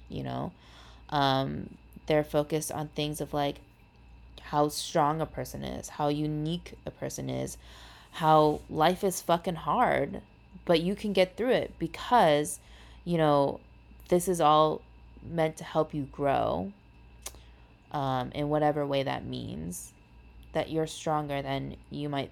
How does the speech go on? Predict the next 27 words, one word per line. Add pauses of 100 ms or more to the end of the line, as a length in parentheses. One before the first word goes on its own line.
think
yourself, (760)
you
think
you
are,
and, (760)
um, (1400)
and (240)
it's
not
about
the
other
person. (840)
It's
just (560)
how
you,
what
you
can
do
to
make
yourself
better.